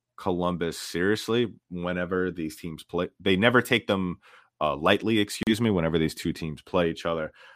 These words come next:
I just think that Col-, uh, Tampa has really learned their lesson from a few years ago, especially a lot of those guys that have been,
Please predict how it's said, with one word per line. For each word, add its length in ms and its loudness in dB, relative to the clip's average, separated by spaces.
I 140 0
just 180 -10
think 220 -4
that 320 -2
Col-, 400 0
uh, 320 0
Tampa 400 0
has 200 -6
really 280 2
learned 340 0
their 120 2
lesson 320 0
from 200 -8
a 40 -10
few 220 -6
years 340 -2
ago, 320 -2
especially 420 -4
a 40 -4
lot 240 -2
of 60 -4
those 160 -8
guys 280 0
that 100 -14
have 140 -18
been, 200 -4